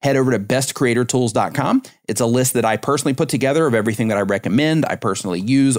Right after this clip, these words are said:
or I have used on my channel and the businesses that I have around my channel. Again, you can find that at best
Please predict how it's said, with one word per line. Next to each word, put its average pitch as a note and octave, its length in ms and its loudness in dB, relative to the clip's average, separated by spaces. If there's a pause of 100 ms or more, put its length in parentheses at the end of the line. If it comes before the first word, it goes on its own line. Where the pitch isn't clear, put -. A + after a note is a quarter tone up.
or B2 220 2
I G#2 80 2
have D#3+ 400 0
used D#3 320 -2
on A#2 120 0
my G2+ 120 0
channel F#3+ 420 -2 (300)
and D3+ 200 0
the C#3+ 60 0
businesses C3 400 0
that A#2+ 80 0
I G#2 80 0
have A2+ 220 0
around A2 240 0
my A2+ 100 0
channel. A#2+ 400 0
Again, B2+ 480 0 (320)
you A2 100 0
can A2+ 120 -2
find A2+ 280 0
that C3 240 -2
at F2+ 280 -4
best A#2 380 -2